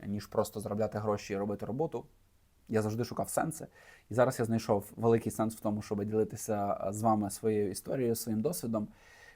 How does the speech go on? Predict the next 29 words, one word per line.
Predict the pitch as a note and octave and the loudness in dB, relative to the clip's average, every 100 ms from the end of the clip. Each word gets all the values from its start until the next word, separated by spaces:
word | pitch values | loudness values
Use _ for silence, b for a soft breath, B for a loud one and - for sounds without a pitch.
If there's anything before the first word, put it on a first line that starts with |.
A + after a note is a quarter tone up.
| - | -4
Буду | C3 C#3 | 0 4
вдячний, | B2 B2+ - A#2+ | 8 6 6 2
друзі, | A2+ A#2+ A2 A2+ A2 F2+ | 4 4 4 4 4 4
за, | G#2 G#2 G#2+ G#2 G2+ G2 | 2 6 8 8 6 4
е, | - G2+ G2+ G2 | 2 4 4 4
лайк, | D#3 D#3+ | 0 -2
якщо | B2 - | -4 -2
вам | G#2+ | -4
сподобалося | - A2 A2+ A2 A#2 | 0 2 4 2 0
відео. | A2 A2 G#2+ G#2 | -2 2 2 2
Буду | G#2+ G#2+ | 0 -4
вдячний | G#2 G#2+ - G#2+ | 0 -2 -2 -8
за | G2 | -8
коментар | - F2+ E2+ F2+ - | -8 -8 -2 -2 0
про | A2 | -2
ваш | G#2+ G#2+ | 0 2
досвід | A2 G2+ G2+ | 0 -2 -6
психотерапії, | - A2+ A2+ A#2 C3+ C3 C3 | -8 -8 -6 -4 0 0 0
психології, | - A#2 A2 A2+ A2+ A2+ A#2 B B B | -4 -4 -2 0 -2 -4 -6 B B B
позитивний, | - A2 A#2+ A#2+ A#2 | -2 2 4 4 6
негативний, | A2+ A2+ A#2+ A2+ A2 | 4 2 0 2 2
будь-який, | A2+ A#2 A2+ A2 A2+ G#2+ | 2 2 2 0 -2 -4
чи, | G#2+ G2+ | -4 -8
можливо, | G2+ G#2 G#2 | -4 -2 0
думки | A2+ A2+ C#3 | 0 0 0
на | C3 | -2
цю | A#2 | -4
тему. | A#2+ B2 B2+ A#2+ B B B B B - - | -4 -2 -2 -6 B B B B B -12 0
М, | A2+ G#2+ A2 G#2+ G#2 G2+ | 2 4 2 0 0 -2